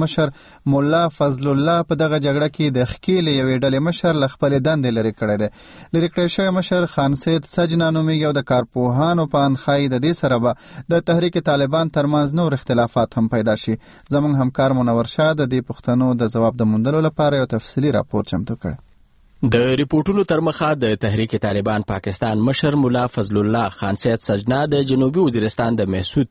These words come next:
Speaker 2: طالبانو د مشرۍ نه لرې کړی دی. دا په داسې حال کې ده چې د تحریک طالبان د دوو ډلو خان سید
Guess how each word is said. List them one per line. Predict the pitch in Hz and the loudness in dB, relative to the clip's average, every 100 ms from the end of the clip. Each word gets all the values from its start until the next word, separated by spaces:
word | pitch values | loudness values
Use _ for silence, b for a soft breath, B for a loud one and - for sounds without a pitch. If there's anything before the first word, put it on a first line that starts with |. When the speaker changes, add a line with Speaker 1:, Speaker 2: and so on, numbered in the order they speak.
| 101 | -2
Speaker 2:
طالبانو | 95 98 110 113 107 | -2 -2 0 0 0
د | 98 | -2
مشرۍ | 92 98 101 110 | -2 -2 -2 0
نه | 113 107 | -2 -2
لرې | 92 87 | -2 -4
کړی | 95 85 82 | -2 -2 -2
دی. | 87 - b b b - | -4 -4 b b b -2
دا | 139 | 0
په | 151 151 | 0 -2
داسې | 147 170 | -2 0
حال | 185 185 | 0 0
کې | 202 190 | 0 0
ده | 190 | 0
چې | - 135 131 | 0 0 2
د | 127 | 0
تحریک | 131 131 127 131 | 0 0 0 -2
طالبان | 117 110 117 127 127 | 0 0 0 0 2
د | 110 104 113 | 2 0 0
دوو | 131 117 | 0 2
ډلو | 120 127 123 | 0 0 0
خان | - 98 - | -2 -6 -2
سید | 95 | -4